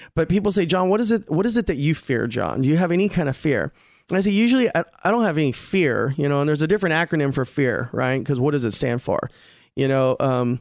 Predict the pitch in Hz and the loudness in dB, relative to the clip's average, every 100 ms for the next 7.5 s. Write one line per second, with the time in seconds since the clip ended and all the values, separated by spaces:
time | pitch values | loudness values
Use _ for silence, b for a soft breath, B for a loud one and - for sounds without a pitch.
0 | - 180 170 139 143 160 139 - 139 127 | -4 -2 0 2 2 2 0 0 0 0
1 | - - 151 151 - - 147 143 131 131 | -2 0 0 0 -2 -2 0 0 -2 -2
2 | 123 110 - 135 123 120 127 151 - - | -2 -2 0 0 2 0 0 0 -2 -4
3 | b b b b 135 147 113 147 185 - | b b b b -2 0 2 0 0 0
4 | 135 147 156 202 160 147 139 131 123 - | 0 2 0 0 -2 0 -2 -2 -4 -2
5 | 156 156 135 120 - 156 151 151 135 107 | 0 2 2 0 -2 -2 0 0 -2 -2
6 | - - 135 165 123 117 B B - 135 | -2 0 0 0 0 -2 B B -6 -2
7 | 131 135 139 120 | 0 0 0 -4